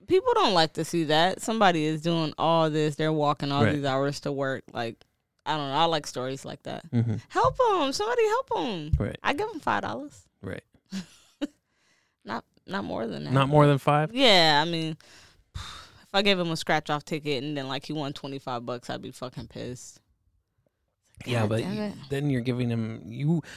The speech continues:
Speaker 2: you only buy, like, the two dollar scratch-offs. So, I mean, you only gave him two dollars, really.
Speaker 1: I told you what happened yesterday when I bought the scratch-offs?
Speaker 2: No.
Speaker 1: Kirk, I went to the store.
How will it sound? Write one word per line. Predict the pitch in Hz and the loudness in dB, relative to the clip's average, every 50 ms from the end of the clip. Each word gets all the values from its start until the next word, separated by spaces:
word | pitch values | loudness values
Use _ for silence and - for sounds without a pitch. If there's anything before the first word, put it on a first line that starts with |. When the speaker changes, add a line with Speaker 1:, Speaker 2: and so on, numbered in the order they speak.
| - - | -2 6
Speaker 2:
you | - 220 247 | 8 10 10
only | 233 165 127 | 10 10 8
buy, | 123 120 117 | 6 6 4
like, | 113 104 104 107 | 4 4 2 0
the | - 107 107 107 | -2 -2 -2 -2
two | - - - 143 | -2 2 2 4
dollar | 123 131 151 - - | 4 4 4 2 0
scratch-offs. | - - - - - - - 104 110 - | -4 -8 -10 -10 -10 -10 -10 -10 -12 -10
So, | - - 110 110 | -6 -2 0 0
I | 110 117 | 2 2
mean, | 123 117 117 | 0 0 0
you | 117 117 117 123 131 | 0 0 0 0 0
only | 127 120 113 | 0 0 0
gave | 110 117 135 139 | 0 2 2 2
him | 120 104 104 | 0 0 -4
two | - 113 | -4 -4
dollars, | 110 110 135 139 117 110 110 | -2 0 2 2 2 2 0
really. | 117 120 131 127 123 127 127 - _ _ _ _ _ _ _ _ _ _ _ _ _ - | 2 2 2 0 0 -2 -4 -8 _ _ _ _ _ _ _ _ _ _ _ _ _ -2
Speaker 1:
I | 202 208 | 0 0
told | 208 - 254 240 220 | 0 0 -2 -2 -2
you | 226 240 | -2 0
what | 240 233 233 | -2 0 0
happened | 226 220 226 - 254 233 | 0 -2 0 -2 -4 -4
yesterday | 226 240 233 - - 262 254 277 294 | -4 -4 -6 -6 -6 -4 -4 -2 -2
when | 277 254 240 | -2 -2 0
I | 226 226 220 - | 0 0 -2 -2
bought | 220 214 214 233 - | -2 -2 -4 -4 -4
the | - - | -6 -10
scratch-offs? | - - 269 277 285 - 339 339 330 - - - - | -8 -6 -6 -6 -6 -6 -8 -8 -8 -10 -14 -12 -6
Speaker 2:
No. | - 101 101 - - - _ _ _ _ _ _ _ _ _ _ _ _ _ _ _ _ _ - | -6 -6 -6 -6 -12 -20 _ _ _ _ _ _ _ _ _ _ _ _ _ _ _ _ _ -8
Speaker 1:
Kirk, | - 175 143 120 - - | -4 -4 -4 -4 -6 -6
I | - - | -4 -2
went | - 226 233 - | 0 0 -2 -2
to | - 208 | -2 -6
the | 208 | -6
store. | - - - 156 151 151 147 147 151 | -6 -4 -4 -2 -2 -2 -2 -2 -4